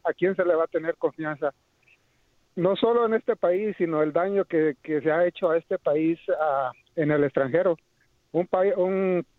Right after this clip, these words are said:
un, este, presidente republicano, ¿qué cara va a tener ante el mundo? Sabiendo que es un partido, este, corrupto y, y que ellos mismos han tratado de derrocar el, la democracia de este país.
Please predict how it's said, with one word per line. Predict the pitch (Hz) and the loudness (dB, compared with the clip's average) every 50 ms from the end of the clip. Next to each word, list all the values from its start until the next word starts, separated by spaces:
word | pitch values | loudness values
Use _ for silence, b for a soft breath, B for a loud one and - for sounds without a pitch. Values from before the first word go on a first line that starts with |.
| _ _ _ _ - | _ _ _ _ -10
un, | 214 180 180 185 180 180 180 170 165 151 147 147 139 135 | -6 -2 0 0 0 2 2 0 0 0 0 0 0 -2
este, | - _ - 156 147 147 | -2 _ 0 2 2 0
presidente | - - 151 135 - 160 165 170 - 202 | 0 -2 -2 0 0 0 0 0 0 0
republicano, | 170 170 160 - 147 139 143 143 135 - 160 175 190 180 170 160 147 - _ | 0 0 0 -2 -2 -2 -2 -2 -2 -2 -2 -2 0 0 0 0 0 -2 _
¿qué | - 165 170 | -4 -4 -4
cara | - - 170 165 175 165 | -2 -2 -2 0 0 -2
va | 165 165 | -2 -4
a | |
tener | - - 156 151 160 165 | -2 -4 -4 -2 -2 -2
ante | 165 165 156 - 139 | -2 -4 -4 -4 -4
el | 135 | -4
mundo? | 139 151 180 175 147 143 139 - _ _ _ _ _ _ _ _ _ _ _ _ _ _ _ - | -4 -4 -2 -2 -2 -2 -2 -4 _ _ _ _ _ _ _ _ _ _ _ _ _ _ _ -4
Sabiendo | - 143 139 156 160 175 175 175 | -2 0 2 2 2 2 0 0
que | - - 151 147 143 147 147 143 156 | 0 0 0 2 2 2 2 2 0
es | 147 - | -2 -4
un | 175 165 - | -6 -6 -4
partido, | 170 151 - - 160 156 160 160 160 165 156 147 | -4 -4 -2 -2 0 2 2 4 2 2 0 -2
este, | 143 - _ - 147 143 139 135 123 - | -4 -6 _ -4 -2 -2 -2 -2 -2 -2
corrupto | - 147 131 143 170 185 - _ - 180 170 165 170 175 - _ _ _ _ _ _ _ _ _ _ - | -2 -2 0 0 0 -2 -2 _ 0 0 2 2 0 -2 -6 _ _ _ _ _ _ _ _ _ _ -14
y, | 147 139 139 139 139 139 135 135 131 131 131 131 135 135 147 202 | -12 -10 -6 -4 -2 -2 0 2 2 2 2 2 2 0 0 -2
y | - 196 160 - - | -6 -10 -10 -6 -2
que | - 147 147 151 147 147 151 - | 0 2 2 2 2 2 0 0
ellos | - 185 185 196 190 170 | 2 2 2 2 0 0
mismos | 160 175 196 202 185 185 165 147 | 0 0 0 0 0 0 0 0
han | 175 165 170 | -2 -2 -2
tratado | 165 - 170 160 - 160 160 170 170 165 | -2 -4 -2 -2 -2 -2 0 0 -2 -2
de | 156 160 147 139 | -2 -2 -4 -4
derrocar | 131 139 143 135 139 127 - 156 156 170 | -4 -4 -4 -4 -4 -4 -4 -2 0 0
el, | 170 151 143 135 131 _ _ | 0 -2 -4 -8 -12 _ _
la | 143 147 143 | -6 -6 -4
democracia | 135 135 135 123 - 151 165 170 - 165 151 | -4 -6 -10 -10 -6 -4 -4 -4 -2 -2 -2
de | 156 | -2
este | 156 - - - | -2 -2 -4 -4
país. | - 135 131 147 185 196 165 160 | -4 -4 -4 -4 -4 -6 -8 -10